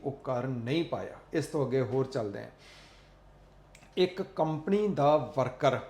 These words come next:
ਇੱਕ ਫੈਕਟਰੀ ਦਾ ਵਰਕਰ ਜੇ ਚੰਗੇ ਢੰਗ ਦੇ ਨਾਲ ਆਪਣਾ ਫਰਜ਼ ਨਿਭਾ ਰਿਹਾ ਹੈ, ਕੰਮ ਕਰ ਰਿਹਾ ਹੈ,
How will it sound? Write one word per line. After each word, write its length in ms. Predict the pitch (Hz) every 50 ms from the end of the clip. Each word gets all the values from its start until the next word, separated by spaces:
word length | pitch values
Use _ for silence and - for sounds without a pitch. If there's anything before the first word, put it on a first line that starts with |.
| - - - -
ਇੱਕ 240 | 170 165 160 - 156
ਫੈਕਟਰੀ 600 | - - - 139 143 139 139 - - 165 175 170
ਦਾ 180 | 131 139 135 143
ਵਰਕਰ 520 | 139 120 131 120 - - - 147 139 135 - - - 147
ਜੇ 360 | 123 101 107 135 143 156 160
ਚੰਗੇ 460 | 156 - - 147 135 131 135 165 180
ਢੰਗ 260 | 175 - 165 135 123
ਦੇ 200 | 120 113 131 139
ਨਾਲ 240 | 139 135 127 127 135
ਆਪਣਾ 340 | 131 127 - - 131 139 135
ਫਰਜ਼ 360 | - - 123 120 120 113 135
ਨਿਭਾ 320 | 139 131 120 123 120 117
ਰਿਹਾ 200 | 113 117 120 123
ਹੈ, 180 | 120 120 131 147
ਕੰਮ 320 | 143 - 139 131 135 143
ਕਰ 220 | 135 - 135 120 120
ਰਿਹਾ 220 | 127 143 156 160
ਹੈ, 260 | 139 117 - - -